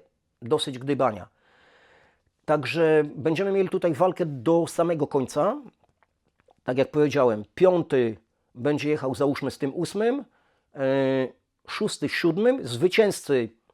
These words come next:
odpowiednio zajmą piąte, szóste miejsce według tabeli z rundy zasadniczej. Natomiast te dwa pokonane zespoły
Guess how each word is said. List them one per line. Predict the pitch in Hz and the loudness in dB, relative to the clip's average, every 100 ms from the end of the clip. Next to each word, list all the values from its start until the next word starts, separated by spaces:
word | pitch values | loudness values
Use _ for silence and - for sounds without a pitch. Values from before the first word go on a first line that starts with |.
| _ | _
odpowiednio | 156 156 165 170 156 | -6 -2 -2 -2 -2
zajmą | 139 151 139 123 | -4 -4 -4 -4
piąte, | 180 160 139 | -2 -2 -4
szóste | - - 147 | -8 -4 -4
miejsce | 156 - 135 | -4 -4 -4
według | 120 170 151 - - _ _ - | -2 0 -2 -4 -14 _ _ -4
tabeli | 143 160 156 147 - | 2 4 4 0 -4
z | 127 131 | -4 2
rundy | 156 143 | 2 2
zasadniczej. | 143 135 127 123 - 220 120 - _ _ - | -4 -2 -2 -2 -2 -2 -4 -10 _ _ -8
Natomiast | 139 180 208 - | -6 -4 -6 -2
te | 156 | -4
dwa | 127 240 | -2 -2
pokonane | 233 220 185 156 156 156 | -2 -2 0 0 -2 -4
zespoły | 143 151 - 143 165 339 | -8 -10 -2 0 2 -2